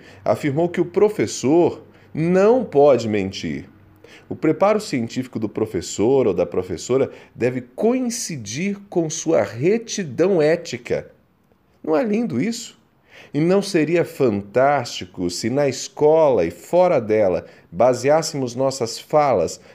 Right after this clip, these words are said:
apenas naquilo que de fato conhecemos, sem distorções, sem mentiras? Se você quer saber mais sobre a beleza do pensamento de Paulo Freire, tem outros episódios sobre ele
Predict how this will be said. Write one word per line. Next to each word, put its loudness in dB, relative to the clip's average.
apenas -2
naquilo -2
que -6
de -6
fato -2
conhecemos, -4
sem 0
distorções, -2
sem -2
mentiras? -6
Se -8
você -2
quer -2
saber -2
mais -2
sobre -4
a 0
beleza 0
do -6
pensamento -4
de -10
Paulo 2
Freire, 0
tem 0
outros -2
episódios 0
sobre -2
ele 0